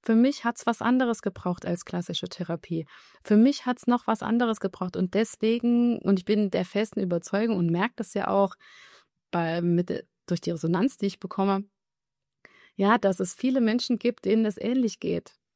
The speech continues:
Viele Menschen, die sich jahrelang im Kreis drehen in Therapien, ähm,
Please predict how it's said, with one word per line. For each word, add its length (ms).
Viele 320
Menschen, 680
die 520
sich 320
jahrelang 540
im 80
Kreis 420
drehen 300
in 140
Therapien, 840
ähm, 800